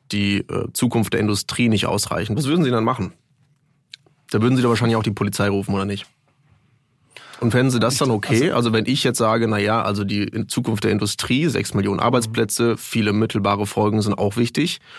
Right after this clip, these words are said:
Speaker 1: Und deswegen blockieren wir jetzt mal die Privatwohnung beispielsweise von Ihnen.“ Würden
Speaker 2: Wie
Speaker 1: Sie dann die Polizei rufen oder würden Sie sagen, „Ja, nee, das ist jetzt auch okay“?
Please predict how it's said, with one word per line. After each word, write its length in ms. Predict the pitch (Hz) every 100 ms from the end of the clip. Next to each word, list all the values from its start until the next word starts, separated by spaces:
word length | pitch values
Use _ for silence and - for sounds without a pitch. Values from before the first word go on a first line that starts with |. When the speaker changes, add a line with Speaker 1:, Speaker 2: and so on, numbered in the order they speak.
| - - - -
Speaker 1:
Und 140 | 123
deswegen 300 | 120 135 120
blockieren 460 | 113 107 - 127 131
wir 80 |
jetzt 260 | 123 131 -
mal 220 | 127 139
die 100 | 127
Privatwohnung 720 | 101 117 104 107 110 113 117 110
beispielsweise 680 | 101 - 104 - 104 101
von 320 | - 101 104 101 - - - -
Ihnen.“ 500 | 127 117 131 180 -
Würden 300 | 123 135 127
Speaker 2:
Wie 40 |
Speaker 1:
Sie 60 | 120
dann 160 | 120
die 60 | 113
Polizei 360 | 107 104 113
rufen 180 | 110 175
oder 140 | 165 151
würden 140 | 151
Sie 120 | 139
sagen, 280 | 127 127 123
„Ja, 140 | 117
nee, 140 | 107 107
das 180 | 95 -
ist 120 | 113
jetzt 100 | -
auch 120 | 101
okay“? 240 | 98 -